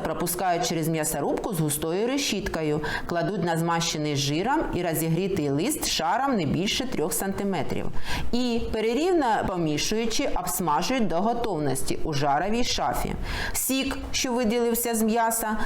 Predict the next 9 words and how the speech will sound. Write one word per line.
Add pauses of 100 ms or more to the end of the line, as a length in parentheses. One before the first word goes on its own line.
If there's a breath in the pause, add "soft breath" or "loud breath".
(100 loud breath)
зливають
і
готують
на
ньому
білий
соус. (380 loud breath)
Підсмажене
м'ясо